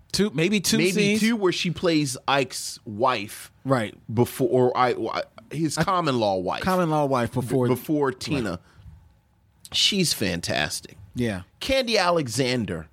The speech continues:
Speaker 1: Yes.
Speaker 2: plays one of the Ikettes.
Speaker 1: Yes.
Speaker 2: She's great.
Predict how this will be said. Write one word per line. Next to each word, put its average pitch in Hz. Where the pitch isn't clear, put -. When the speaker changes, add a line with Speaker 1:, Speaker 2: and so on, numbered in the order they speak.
Speaker 1:
Yes. 175
Speaker 2:
plays 131
one 123
of 107
the 107
Ikettes. -
Speaker 1:
Yes. 117
Speaker 2:
She's 214
great. 90